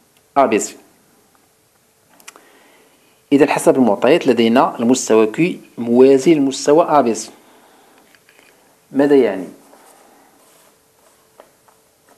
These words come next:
يعني أن المتجهة المنضمية على المستوى أ بي سي هي كذلك متجهة منضمية على كيو،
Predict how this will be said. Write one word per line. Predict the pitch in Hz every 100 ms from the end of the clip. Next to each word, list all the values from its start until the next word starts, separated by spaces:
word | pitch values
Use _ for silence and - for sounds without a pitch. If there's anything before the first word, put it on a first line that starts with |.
| _ _ _ _ _ _ _ - - _ _ _ _ _ _
يعني | 135 131 143
أن | 139 131 120 - - _ _ _ _
المتجهة | 123 143 151 - 120 110
المنضمية | 113 131 156 135 127 113 101 92 - - _ _ _ _ _ _ - _ _ _ _ _
على | 110 113 127 104 95 - - _ _ _ -
المستوى | 117 160 - 117 107 101
أ |
بي | 107 113
سي | 185
هي | 127 123
كذلك | 117 120 135 156 127
متجهة | 117 - 123 123 -
منضمية | 135 131 165
على | 143 123
كيو، | -